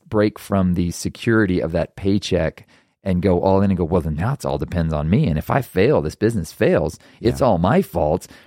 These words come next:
Speaker 1: Whereas over here, I've got some security of that regular monthly paycheck. And again, wisdom is required, which is why we have to trust the guide.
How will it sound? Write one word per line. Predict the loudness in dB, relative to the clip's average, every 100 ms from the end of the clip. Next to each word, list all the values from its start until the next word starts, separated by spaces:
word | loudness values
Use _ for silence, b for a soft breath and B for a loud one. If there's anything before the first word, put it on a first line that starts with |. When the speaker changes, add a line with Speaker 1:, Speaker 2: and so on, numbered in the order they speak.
| _
Speaker 1:
Whereas | 0 2
over | 2 2
here, | 2 2 2
I've |
got | 0 -2
some | -2 -6
security | -6 -2 2 2
of |
that | 2 0
regular | 0 0 0
monthly | 0 0 -2
paycheck. | -2 -2 -2 0
And | 0
again, | 2 2 0 b b b b _
wisdom | -2 2 2 2
is | 2
required, | 0 2 2 2 0
which | -4 -2
is |
why | 0
we | 2
have | 0 -4
to |
trust | -4 -2 -2
the | -4
guide. | -2 0 0 -4 -10